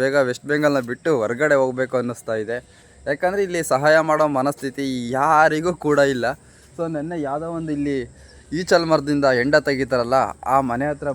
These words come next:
ಬಂದು ಇಲ್ಲಿ ಸ್ಟೇ ಮಾಡಿದ್ದೆ. So ನಾಲ್ಕೈದು ಪೆಟ್ರೋಲ್ ಪಂಪಲ್ಲಿ ಕೇಳಿದೆ, ಇಲ್ಲ ಜಾಗ ಇಲ್ಲ ಅಂತ ಅಂದ್ರು. ಮತ್ತೆ ಕೊನೆಗೆ ಇದು ಯಾವುದೋ ಒಂದು ಮನೆ ಹತ್ರ ಬಂದು ಮಲ್ಕೊಂಡಿದ್ದು. ಇವಾಗ ಒಂದು ಕಡಲ ತೀರಕ್ಕೆ ಹೋಗ್ತಾ ಇದ್ದೀನಿ. So ತುಂಬ ಒಂದು ಎಂಟು ತಿಂಗಳಾಗಿತ್ತು ಕಡಲ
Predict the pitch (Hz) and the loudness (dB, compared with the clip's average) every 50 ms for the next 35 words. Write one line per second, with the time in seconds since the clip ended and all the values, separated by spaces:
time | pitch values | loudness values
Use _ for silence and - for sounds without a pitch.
0 | 120 117 120 120 127 147 147 135 117 110 120 120 120 127 120 - - 120 135 143 | -6 -8 -8 -8 -6 -6 -6 -6 -6 -8 -8 -8 -10 -12 -12 -10 -6 -4 -4 -2
1 | 139 135 123 120 113 98 104 110 123 143 - - - - - - - - - - | -2 -4 -4 -6 -8 -8 -6 -6 -6 -6 -8 -14 -20 -20 -20 -20 -20 -20 -10 -4
2 | 165 151 151 143 131 123 156 165 - 190 - - - 135 147 165 165 170 160 160 | -2 0 2 4 4 4 4 4 2 0 0 0 0 0 0 0 0 0 -2 -2
3 | 160 156 - - 147 139 135 139 139 135 - - - - - - - - - - | -4 -4 -2 0 0 0 2 2 0 -2 -2 -6 -12 -20 -20 -20 -20 -20 -20 -20
4 | - - - - - - - 117 120 117 131 135 131 123 98 107 123 131 135 127 | -20 -20 -20 -20 -20 -18 -14 -10 -4 0 0 2 2 2 2 2 4 4 4 2
5 | 127 127 123 117 113 113 110 107 110 117 120 117 113 104 - 120 110 - - 107 | 2 0 0 -2 -4 -6 -6 -6 -6 -8 -10 -10 -12 -12 -12 -14 -14 -12 -10 -10
6 | 107 113 123 123 120 113 107 104 110 123 123 123 120 113 104 107 113 110 110 110 | -10 -8 -10 -10 -8 -6 -4 -4 -4 -2 -4 -4 -4 -6 -6 -4 -4 -6 -4 -4
7 | 113 113 110 101 107 110 113 120 123 127 120 110 104 107 113 107 123 120 113 110 | -4 -6 -4 -4 -6 -6 -4 -4 -4 -4 -2 -2 -2 -2 -4 -4 -4 -6 -4 -6
8 | 113 107 - 139 123 - - - - - - - - - 135 139 139 143 143 143 | -8 -6 -4 -2 -2 -4 -4 -8 -12 -10 -10 -10 -6 -2 2 4 4 6 6 6
9 | 139 135 139 135 127 131 127 113 - - 139 143 170 196 202 202 208 190 180 185 | 4 4 4 4 4 2 0 0 2 2 4 6 6 8 6 6 4 4 2 2
10 | 170 - 165 156 151 - 156 156 147 143 139 131 143 156 - - - - - - | 2 2 2 0 2 4 2 4 4 4 2 2 2 2 0 0 -2 -2 0 0
11 | 202 202 208 208 208 202 202 208 180 180 202 196 196 214 226 220 208 202 196 180 | 2 2 2 2 0 0 2 2 2 2 2 2 4 6 8 8 8 6 4 2
12 | 170 160 180 208 - 220 202 185 196 196 185 175 180 180 180 - 160 160 165 151 | 2 2 2 2 0 0 0 0 4 6 8 8 6 6 2 -2 0 0 0 0
13 | 120 110 - 135 127 143 151 | -2 -2 -2 0 0 2 2